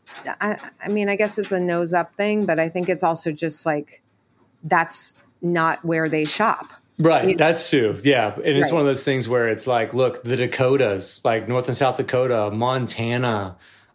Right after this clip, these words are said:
Speaker 2: um,
Speaker 1: Mm-hmm.
Speaker 2: th-, where there's a, there's only one Walmart, like, those stores crank.
Speaker 1: Right.
Speaker 2: And so, you know, it's like, I would rather have clusters in those regions in, you
Speaker 1: Mm.
Speaker 2: know,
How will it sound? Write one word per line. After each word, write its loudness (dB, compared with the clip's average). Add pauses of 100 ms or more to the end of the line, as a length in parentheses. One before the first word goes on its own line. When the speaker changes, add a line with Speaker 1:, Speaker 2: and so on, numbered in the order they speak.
Speaker 2:
um, 2
Speaker 1:
Mm-hmm. 0
Speaker 2:
th-, 4
where 4
there's 2
a, 2
there's 4
only 2
one 0
Walmart, 2
like, -2
those 2
stores -2 (220)
crank. -4 (360)
Speaker 1:
Right. 2
Speaker 2:
And 4
so, 4
you 4
know, 2
it's -2
like, 2
I 2
would 0
rather 2
have 0 (720)
clusters 2
in -2
those 2
regions -4
in, 0
you 0
Speaker 1:
Mm. 0
Speaker 2:
know, 0